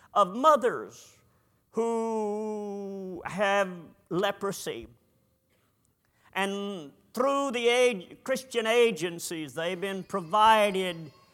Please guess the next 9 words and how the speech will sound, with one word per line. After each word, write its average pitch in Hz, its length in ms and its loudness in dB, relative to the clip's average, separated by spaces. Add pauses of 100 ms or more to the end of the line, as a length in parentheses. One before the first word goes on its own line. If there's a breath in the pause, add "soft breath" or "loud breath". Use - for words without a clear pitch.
(200 soft breath)
a 185 160 0
place 220 800 -2 (320)
to 214 100 -8
live 170 800 2
and 160 520 -4
treatment 160 680 -6 (120)
for 175 160 0
their 180 260 0
disease. 143 680 -8